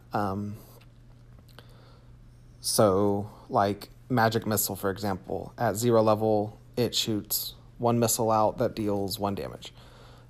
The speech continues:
Um, and each level higher you cast it, it shoots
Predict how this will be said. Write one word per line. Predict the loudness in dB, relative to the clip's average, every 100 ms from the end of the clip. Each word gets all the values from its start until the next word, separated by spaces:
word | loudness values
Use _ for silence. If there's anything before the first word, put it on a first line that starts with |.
| -6
Um, | -4 -2 -4 -12 -16 -20 -20 -10 -4
and | -2 0 -2 -4 -10 -16 -20 -20 -20 -20 -20 -12 -4
each | -2 0
level | 2 4 4
higher | 6 6 4
you | 2
cast | 0 2 2 2
it, | 0 0 -6 -12
it | -8 -6 -8 -18 -20 -20 -20 -20 -14
shoots | -6 -4 -4 -2 -2